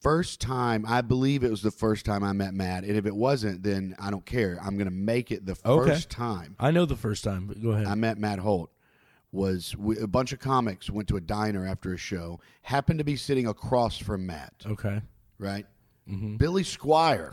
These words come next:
Speaker 2: <laughs>
Speaker 1: comes on. Yeah, it, the, his one hit. Matt is just about to tell me he had two, but Billy's one hit.
Speaker 2: No, I'm not gonna give him that.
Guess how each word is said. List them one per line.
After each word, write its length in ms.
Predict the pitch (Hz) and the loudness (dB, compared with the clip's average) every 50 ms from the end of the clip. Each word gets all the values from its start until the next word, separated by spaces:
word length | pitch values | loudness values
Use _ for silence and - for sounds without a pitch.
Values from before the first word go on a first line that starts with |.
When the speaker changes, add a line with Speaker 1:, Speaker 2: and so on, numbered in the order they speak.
| - - | -2 2
Speaker 2:
<laughs> 1600 | 175 147 127 - - 131 - - - - 165 - - - 175 - - - 180 - - _ 190 170 - _ _ _ _ _ _ - | 2 2 4 2 0 -4 -4 -4 -2 -2 -2 0 0 0 -2 -2 0 0 -2 -2 0 _ -2 -2 -2 _ _ _ _ _ _ -6
Speaker 1:
comes 260 | - 131 127 127 113 | -4 -2 -2 0 0
on. 200 | 120 120 113 101 - - _ _ - | 0 0 0 -2 -6 -12 _ _ -4
Yeah, 140 | 143 170 - - _ _ | -2 -2 -2 -4 _ _
it, 200 | - 135 131 120 | -6 -6 -4 0
the, 200 | 127 139 120 - - _ | 0 0 0 0 -6 _
his 200 | - 147 147 117 | -2 -2 -2 0
one 220 | 123 143 160 170 143 | 0 0 2 2 2
hit. 360 | 120 151 160 120 92 - - | 2 4 2 2 2 -2 -4
Matt 300 | 101 120 135 151 160 143 | -2 0 0 0 0 0
is 140 | 131 120 95 | -2 -4 -2
just 260 | - - 160 - 170 | -2 -2 0 0 0
about 240 | 156 156 147 143 - | 2 2 0 0 -2
to 80 | 127 | -4
tell 180 | - 139 135 123 | -2 0 0 0
me 240 | 123 117 113 107 - _ _ _ | 0 0 -2 -4 -6 _ _ _
he 160 | - 123 117 | -4 -4 -2
had 180 | 104 110 92 - | -2 -2 -4 -2
two, 360 | - 127 123 90 76 - - _ _ _ _ _ | 0 2 2 2 0 -6 -16 _ _ _ _ _
but 160 | - 113 107 98 - - 95 92 | -2 -2 -2 -2 -8 -16 -2 2
Billy's 360 | 127 135 117 156 147 - 101 | 2 4 4 2 0 0 0
one 220 | 104 120 135 147 143 | 0 0 0 0 0
hit. 400 | 110 107 147 143 104 - - - | 0 2 2 2 2 0 0 -2
Speaker 2:
No, 80 | 127 - | -2 0
I'm 180 | 123 127 147 | 0 0 0
not 120 | 147 143 135 | 2 2 2
gonna 160 | 131 123 123 | 2 2 2
give 180 | 110 120 113 | 4 2 2
him 260 | 110 98 92 85 80 90 | 2 0 -2 -4 -6 -8
that. 260 | 95 90 82 76 - | -8 -6 -6 -8 -10